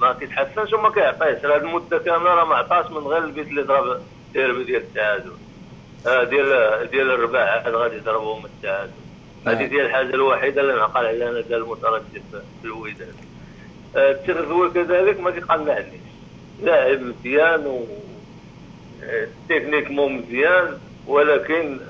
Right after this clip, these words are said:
Speaker 1: آه، العقلية حتى هو عنده واحد العقلية بوحدو، ولكن قابل، آه، التغذوة حالة خاصة، قابل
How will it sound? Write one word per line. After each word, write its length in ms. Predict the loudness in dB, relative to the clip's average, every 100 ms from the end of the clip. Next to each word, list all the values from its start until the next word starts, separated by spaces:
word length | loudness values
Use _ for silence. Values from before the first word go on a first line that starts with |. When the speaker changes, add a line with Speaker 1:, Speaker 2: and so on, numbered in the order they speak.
| 0
Speaker 1:
آه، 200 | 4 6
العقلية 560 | 6 4 4 4 4
حتى 240 | 2 0 2
هو 220 | 4 4
عنده 300 | 4 2 4
واحد 220 | 4 4
العقلية 640 | 2 2 2 -2 0 2 0 -6 -18 -20 -20 -20 -20 -8 2
بوحدو، 400 | 2 2 2 4
ولكن 420 | 4 2 -2 0
قابل، 480 | 2 4 4 4 4
آه، 560 | 4 4 2 4 4
التغذوة 540 | 2 -2 -2 0 0 2
حالة 300 | 2 2 2
خاصة، 460 | 2 0 -2 -2
قابل 360 | 0 2 0